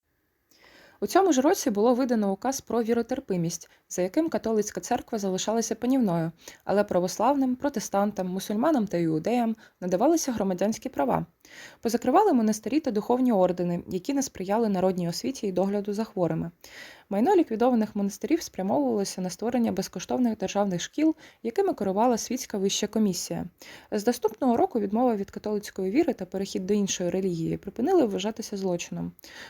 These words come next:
Було обмежено самостійність католицької церкви на корінних землях та її зв'язок із Римською курією. А сама церква стала залежною від держави.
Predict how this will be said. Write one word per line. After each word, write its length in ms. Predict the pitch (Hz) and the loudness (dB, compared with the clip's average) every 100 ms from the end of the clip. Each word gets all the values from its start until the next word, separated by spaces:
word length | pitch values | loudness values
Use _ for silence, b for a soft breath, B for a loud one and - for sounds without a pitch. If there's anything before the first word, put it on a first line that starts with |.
| B | B
Було 200 | 247 427 | 4 6
обмежено 420 | 269 294 277 233 | 6 4 4 0
самостійність 600 | - 208 202 269 269 - | 0 -4 -4 -4 -4 -4
католицької 540 | 208 214 226 208 190 185 | -8 -4 -4 -4 -6 -4
церкви 380 | 226 254 - | -4 -4 -4
на 80 | 196 | -4
корінних 420 | - 185 185 247 | -2 -4 0 0
землях 420 | 214 170 165 160 - | 2 0 0 -4 -4
та 100 | 170 | -4
її 200 | 190 254 | -2 -2
зв'язок 380 | 196 175 220 - | -2 -2 -4 -4
із 160 | 190 170 | -4 0
Римською 420 | 185 190 - 202 | 0 -2 -4 -2
курією. 640 | - 202 165 165 170 175 - B B B | 0 0 2 0 -4 -8 -14 B B B
А 60 | - | -12
сама 260 | - 208 359 | -2 0 2
церква 360 | 320 311 220 | 4 2 0
стала 320 | - 262 285 | -2 2 2
залежною 480 | 196 180 202 208 190 | 0 0 0 -2 -2
від 140 | 180 175 | -4 -4
держави. 460 | 180 175 156 160 | -4 0 0 -2